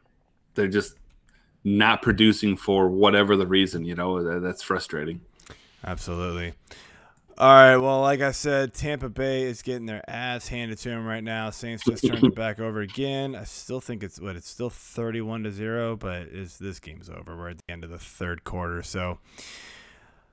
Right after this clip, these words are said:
Speaker 2: that's all I've got, man. Good luck, everybody. Hope you did well this week,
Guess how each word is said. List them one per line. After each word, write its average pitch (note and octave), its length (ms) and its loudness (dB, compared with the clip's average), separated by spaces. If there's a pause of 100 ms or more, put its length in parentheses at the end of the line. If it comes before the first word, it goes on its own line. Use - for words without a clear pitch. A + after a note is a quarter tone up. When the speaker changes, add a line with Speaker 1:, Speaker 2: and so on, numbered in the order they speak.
(600)
Speaker 2:
that's B2+ 220 6
all D3 140 8
I've D3 180 8
got, D#3 260 8
man. E3 320 2
Good D3 180 2
luck, D3+ 300 6
everybody. D3 720 4
Hope B2+ 420 -4
you C3 60 0
did C3 180 0
well C3 260 4
this C3 220 -2
week, C3+ 460 -2